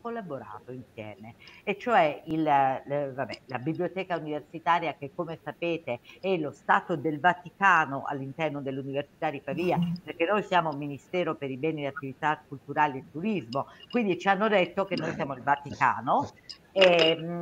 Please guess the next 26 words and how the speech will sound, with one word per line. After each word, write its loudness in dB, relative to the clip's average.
poi 4
appunto -2
il, -4
l'archivio 4
storico 4
dell'università, -2
il -2
museo 4
per -6
la -6
storia -4
dell'università, -6
il -4
centro 0
manoscritti, -10
ed -2
è 4
stata -2
una -6
mostra, -2
si -20
chiamava -4
Pavia -4
nelle -8
carte -6
di -6